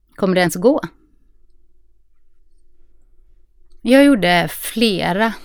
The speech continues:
inre resor innan jag blev förälder av just den anledningen. För att liksom rensa upp innan jag omedvetet bara skulle föra saker vidare. Men den där resan tar ju aldrig slut.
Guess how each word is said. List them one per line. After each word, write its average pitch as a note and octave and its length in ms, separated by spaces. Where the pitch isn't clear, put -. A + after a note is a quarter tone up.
inre E3 500
resor F#3 800
innan G3+ 380
jag E3+ 140
blev E3+ 140
förälder F3 460
av E3+ 160
just - 520
den E3 280
anledningen. E3 680
För - 160
att G3 140
liksom E3+ 340
rensa E3+ 400
upp - 440
innan G#3 520
jag E3 180
omedvetet F3 760
bara F3+ 200
skulle E3 220
föra E3 540
saker E3+ 340
vidare. E3+ 440
Men F#3 160
den F#3 140
där D#3+ 140
resan G#3 320
tar F3+ 100
ju F3 60
aldrig E3+ 260
slut. - 600